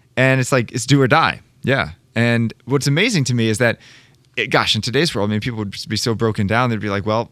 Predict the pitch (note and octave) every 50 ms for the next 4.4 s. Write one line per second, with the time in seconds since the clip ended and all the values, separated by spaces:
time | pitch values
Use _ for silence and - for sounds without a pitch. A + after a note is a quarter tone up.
0 | _ - G#2+ G#2+ G#2+ G#2+ A2 G#2+ G2 A2+ G#2+ G2+ - C3 C3+ A2+ - G#2 F#2 F#2
1 | F#2+ G2 A2+ - - B2 G#2 F#2 D#3 C3+ A#2 A#2 D#3+ B2 - - - - - -
2 | - - - - - - D#3 G#3 A#3+ - A3 - D#3 C#3 - G2+ C3+ D3+ D#3+ C#3+
3 | - - _ _ _ _ _ _ - A2 G#2 F2 F2+ - F#2+ F2+ F#3+ G#3 D3 B2
4 | A2+ A2+ D3+ D#3 B2 A#2 G#2+